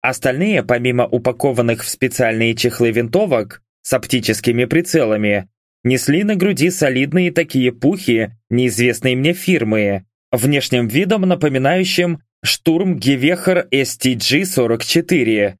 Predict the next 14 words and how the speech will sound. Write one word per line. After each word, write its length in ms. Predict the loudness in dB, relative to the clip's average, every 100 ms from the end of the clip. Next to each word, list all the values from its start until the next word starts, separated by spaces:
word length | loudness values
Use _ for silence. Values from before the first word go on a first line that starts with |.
| _ -12
с 140 | -2
рожковым 520 | 0 0 0 2 2 0
магазином 760 | 0 0 0 0 2 0 0 0
минимум 500 | 0 0 2 0 2
на 180 | 0 2
три 180 | 0
десятка 500 | 0 0 0 -2 -2
патронов. 880 | 0 0 2 0 0 0 -2 -4 -18 _ _ _ _ _ _ _ _ _ -2
Вообще-то 580 | 0 0 0 0 0
я 180 | 2 2
не 120 | 2
фанат 460 | 0 0 2 0 0
боевого 520 | 2 2 2 2 2
оружия 880 | 2 0 0 0 2 2 2 0